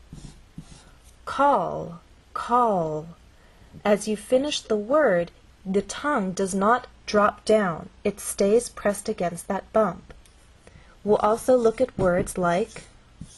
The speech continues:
middle, middle. This word has two syllables, middle,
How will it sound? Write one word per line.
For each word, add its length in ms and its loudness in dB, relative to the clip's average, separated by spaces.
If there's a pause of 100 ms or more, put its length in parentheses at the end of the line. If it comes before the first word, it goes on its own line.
(2000)
middle, 560 0 (540)
middle. 480 0 (1300)
This 240 2
word 280 4
has 240 -6
two 240 -4
syllables, 760 -2 (100)
middle, 880 0